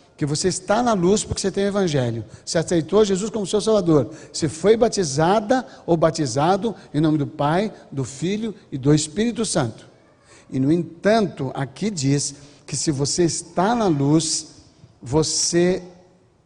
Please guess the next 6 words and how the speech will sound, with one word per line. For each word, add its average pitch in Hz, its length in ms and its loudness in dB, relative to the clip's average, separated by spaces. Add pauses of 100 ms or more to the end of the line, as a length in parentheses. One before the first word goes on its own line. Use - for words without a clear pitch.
(200)
tem 220 220 2
comunhão 135 720 0
uns 247 260 -2
com 202 200 -2
os 131 180 0
outros 214 480 2